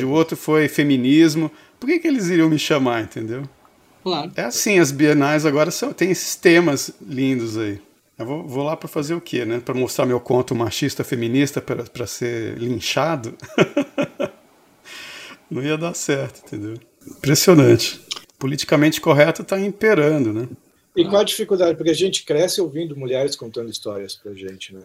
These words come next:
Speaker 1: Não, não existe
Speaker 2: É.
Speaker 1: um machismo contra mulheres contando histórias. Isso não existe.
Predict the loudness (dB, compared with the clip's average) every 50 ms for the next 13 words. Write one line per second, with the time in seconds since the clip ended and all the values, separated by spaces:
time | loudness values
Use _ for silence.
0 | -20 -16 -12 -12 -10 -6 2 4 4 4 6 4 2 2 4 2 0 0 0 -2
1 | -2 -4 -4 -2 -2 -2 -4 -4 -6 -8 -10 -10 -10 -10 -12 -10 -10 -8 -6 -2
2 | 0 0 2 2 2 0 -2 -4 -6 -10 -10 -6 -4 -4 -4 -4 -6 -8 -6 -6
3 | -6 -6 -6 -8 -12 -14 -16 -14 -8 -6 -6 -6 -6 -6 -6 -8 -8 -8 -10 -12
4 | -16